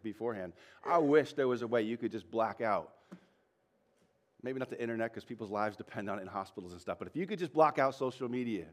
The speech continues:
for a couple of months, the mayhem and the chaos that would happen would be terrible, but I can promise you on the other side of it, we'd get to some baseline reality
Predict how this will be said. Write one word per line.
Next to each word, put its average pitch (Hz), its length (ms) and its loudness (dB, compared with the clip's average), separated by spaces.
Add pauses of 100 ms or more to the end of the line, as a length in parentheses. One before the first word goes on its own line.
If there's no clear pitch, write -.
(1160)
for 135 120 6
a 135 60 8
couple 202 360 6
of 165 80 8
months, 127 500 0 (440)
the 131 80 2
mayhem 190 540 4
and 156 100 0
the 139 60 2
chaos 160 460 -2
that 135 120 0
would 123 80 -2
happen 123 320 -2
would 107 160 -2
be 110 80 -6
terrible, 135 460 -6
but 104 100 0
I 101 80 0
can 98 140 -6
promise 156 420 -6
you 113 80 -2
on 104 60 0
the 104 100 -4
other 117 140 0
side 123 220 0
of 107 60 -2
it, 90 80 -4
we'd 104 180 -6
get 151 140 -4
to 139 80 -12
some 127 200 -2
baseline 127 480 -2
reality 113 420 4